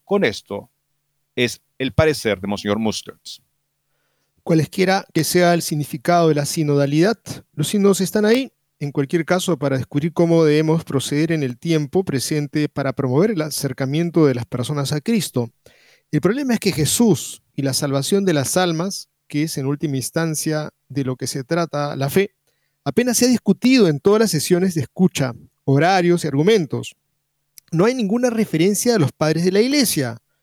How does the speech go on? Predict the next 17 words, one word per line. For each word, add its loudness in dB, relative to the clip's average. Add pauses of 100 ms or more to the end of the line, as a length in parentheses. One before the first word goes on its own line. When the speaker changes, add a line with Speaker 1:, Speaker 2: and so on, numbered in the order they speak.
(280)
Speaker 2:
a -8
los -2
santos 0 (100)
y -6
a 0
los -4
teólogos, 2 (520)
casi -2
ninguna 0
referencia -4
a -4
la -4
Biblia 0
y 0
a -2
la -2
tradición. 0